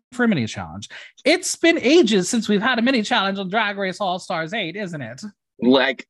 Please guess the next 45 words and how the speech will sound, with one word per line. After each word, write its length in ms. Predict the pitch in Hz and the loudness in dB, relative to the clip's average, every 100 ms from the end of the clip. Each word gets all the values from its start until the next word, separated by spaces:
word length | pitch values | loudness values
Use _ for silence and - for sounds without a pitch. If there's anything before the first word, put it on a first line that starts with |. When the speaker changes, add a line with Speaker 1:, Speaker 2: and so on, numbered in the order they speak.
| - | -6
Speaker 2:
isn't 280 | 135 143 233 | -4 0 0
this 140 | 254 | 0
the 160 | - 185 | -4 -8
first? 480 | 135 139 113 110 - | -4 -4 -4 -8 -8
Yeah. 400 | 123 101 107 139 190 _ _ _ _ _ | -6 -4 -4 -6 -10 _ _ _ _ _
Speaker 1:
It's 80 | - | -6
been 120 | 269 | 2
ages. 500 | 311 285 185 147 135 | 4 4 2 0 -2
It's 240 | 170 185 180 | -2 -2 -2
really 300 | 202 320 349 | 0 2 4
hard 260 | 277 254 | 2 2
for 80 | 240 | 0
me 80 | 190 | 0
to 80 | 180 | 0
remember 340 | 175 160 165 | 2 0 -2
'cause 160 | 165 156 | -6 -6
I 220 | 143 151 | -6 -6
see 200 | 151 165 | -6 -8
mini 180 | 135 135 | -6 -6
challenges 460 | 147 139 135 131 | -4 -4 -4 -8
all 280 | 127 123 113 | -8 -6 -6
the 120 | 120 | -6
time 240 | 123 147 143 | -6 -4 -4
on 80 | 160 | -6
the 340 | 160 156 160 - _ | -8 -8 -12 -14 _
international 440 | 180 170 165 175 | -4 -4 -4 -8
franchises 580 | 180 175 170 170 170 165 | -6 -6 -4 -4 -4 -10
'cause 100 | 143 | -6
they 120 | 127 | -6
thrive 480 | 117 107 107 113 131 | -6 -6 -4 -2 -2
with 120 | 160 | -2
those. 400 | 175 180 180 175 _ - _ _ - | 0 0 -2 -4 _ -20 _ _ 0
Speaker 2:
I 140 | 180 | 2
think 160 | - 277 | 4 4
this 140 | 330 135 | 2 0
is 120 | 127 | -2
the 100 | - | 0
Speaker 1:
Um, 80 | 175 | 2
Speaker 2:
only 160 | 214 | 2
one 160 | 196 226 | 2 2
they 100 | 226 | 2
did 180 | 190 196 | 2 2
this 140 | 131 | -2
whole 200 | - 170 | -2 -8
season. 560 | 208 240 185 - - | -8 -8 -6 -8 -10